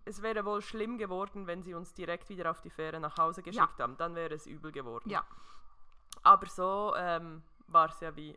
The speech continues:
Speaker 1: okay,
Speaker 2: Und,
Speaker 1: wir
Speaker 2: und
Speaker 1: dürfen
Speaker 2: die
Speaker 1: nicht hier sein, aber sie lassen uns jetzt rein. Also,
Speaker 2: Sie
Speaker 1: wa-,
Speaker 2: schmeißen
Speaker 1: wa-,
Speaker 2: euch nicht
Speaker 1: warum?
Speaker 2: direkt ins Meer und
Speaker 1: Wie?
Speaker 2: ertränken euch.
Speaker 1: Äh, in, s-, so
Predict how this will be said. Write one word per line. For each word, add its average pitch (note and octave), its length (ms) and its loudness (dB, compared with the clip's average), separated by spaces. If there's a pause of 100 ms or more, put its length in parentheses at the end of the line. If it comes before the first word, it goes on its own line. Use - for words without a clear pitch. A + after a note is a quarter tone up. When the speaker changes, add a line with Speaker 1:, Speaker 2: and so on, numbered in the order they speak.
Speaker 1:
okay, F4+ 400 -2 (360)
Speaker 2:
Und, A#3 200 2
Speaker 1:
wir G3+ 120 -2
Speaker 2:
und G#3 80 -2
Speaker 1:
dürfen A#3+ 280 -2
Speaker 2:
die C4 60 -2
Speaker 1:
nicht - 140 -8
hier C4+ 120 -6
sein, D4 200 -4
aber G#3 160 -4 (180)
sie - 160 -14
lassen G3 300 -2
uns F#3+ 160 -8
jetzt - 260 -12
rein. F3+ 180 2 (140)
Also, F#3 260 0 (240)
Speaker 2:
Sie - 140 -8
Speaker 1:
wa-, - 60 -4
Speaker 2:
schmeißen F#3 340 2
Speaker 1:
wa-, F#3+ 40 10
Speaker 2:
euch G3 120 2
nicht F3+ 140 2
Speaker 1:
warum? G#3+ 120 4
Speaker 2:
direkt G#3+ 160 -4
ins A3 220 -4
Meer G#3+ 160 4
und C#4+ 60 8
Speaker 1:
Wie? D#4+ 60 2
Speaker 2:
ertränken A#3 500 -4
euch. F3 200 0 (220)
Speaker 1:
Äh, F3 60 -10
in, E3+ 160 -10 (760)
s-, - 240 -16
so G3+ 220 -4